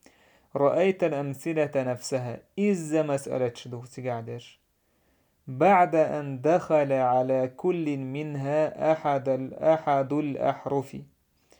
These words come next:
تلاحشي انت إيه؟ دهكنا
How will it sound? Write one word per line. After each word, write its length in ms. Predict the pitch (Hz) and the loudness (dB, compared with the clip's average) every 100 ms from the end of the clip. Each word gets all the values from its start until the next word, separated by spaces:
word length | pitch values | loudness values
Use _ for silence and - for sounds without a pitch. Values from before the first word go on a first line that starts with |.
| _ _ _ | _ _ _
تلاحشي 680 | - 127 151 156 - 156 147 | -10 0 0 0 -6 -8 -6
انت 180 | 135 139 | -6 -2
إيه؟ 300 | 160 185 - _ _ _ _ _ _ _ 135 | -2 -2 -6 _ _ _ _ _ _ _ -10
دهكنا 840 | 127 147 135 - 131 135 165 | 0 0 0 -4 -8 -6 -6